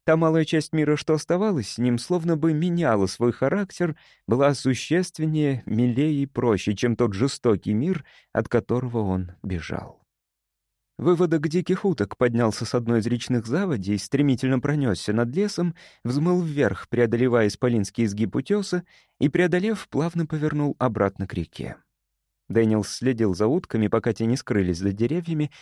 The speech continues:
окаймляющими реку-невидимку. И всё-таки пришла пора уходить. Чего ещё ждать? С самого начала это была никудышная затея.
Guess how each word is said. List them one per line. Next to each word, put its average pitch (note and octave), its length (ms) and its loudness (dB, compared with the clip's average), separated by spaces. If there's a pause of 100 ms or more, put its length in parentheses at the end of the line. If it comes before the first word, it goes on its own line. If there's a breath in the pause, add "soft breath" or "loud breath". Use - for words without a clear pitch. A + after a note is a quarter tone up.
(140 loud breath)
окаймляющими A2+ 800 -2
реку-невидимку. F2+ 1300 -4 (1120)
И D3+ 120 -4
всё-таки B2 560 -2
пришла G#2 480 -2
пора G2 320 -4
уходить. - 760 -8 (400)
Чего F3 280 0
ещё A#2 260 -2
ждать? B2+ 520 -8 (300)
С - 100 -14
самого A2+ 360 2
начала A2+ 440 0
это G#2 180 2
была C3 280 0
никудышная B2+ 680 0
затея. C3+ 520 0